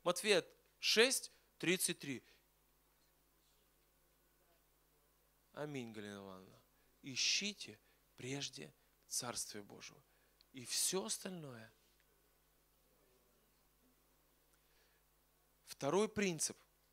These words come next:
который мы читали в Марка двенадцатой главе. "Вторая, подобная ей: возлюби ближнего твоего, как самого себя.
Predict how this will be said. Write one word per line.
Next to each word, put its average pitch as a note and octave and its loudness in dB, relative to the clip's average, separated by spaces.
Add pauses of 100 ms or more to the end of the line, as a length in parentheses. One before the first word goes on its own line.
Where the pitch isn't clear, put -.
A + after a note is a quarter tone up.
(960)
который D3+ 2
мы D3+ -2
читали D3 0
в C3 -6
Марка C3+ -2
двенадцатой C3+ -4
главе. A#2 -6 (1200)
"Вторая, F#3 4
подобная E3+ 0
ей: D3 -2
возлюби C3 -6
ближнего E3+ -4
твоего, B2 -6
как B2+ -4
самого B2+ -2
себя. A#2 -2